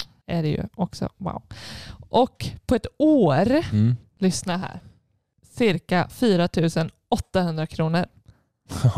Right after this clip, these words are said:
Speaker 2: Det är två och en halv månad. Ja, på
Speaker 1: Ja.
Speaker 2: Ja.
Speaker 1: Käkar du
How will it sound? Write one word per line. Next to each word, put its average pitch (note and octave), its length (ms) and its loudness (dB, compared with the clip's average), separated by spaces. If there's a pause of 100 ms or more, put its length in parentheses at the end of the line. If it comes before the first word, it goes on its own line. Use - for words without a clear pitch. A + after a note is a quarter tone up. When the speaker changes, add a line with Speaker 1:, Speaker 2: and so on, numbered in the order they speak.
(460)
Speaker 2:
Det - 60 -20
är - 40 -20
två - 180 -4
och - 60 2
en - 20 -4
halv F2+ 140 -4
månad. F2 360 -4
Ja, F#2+ 180 -2 (300)
på F2+ 220 -4 (500)
Speaker 1:
Ja. F#3 160 -12
Speaker 2:
Ja. F3+ 140 0 (840)
Speaker 1:
Käkar A#3+ 380 -2
du F3+ 100 -6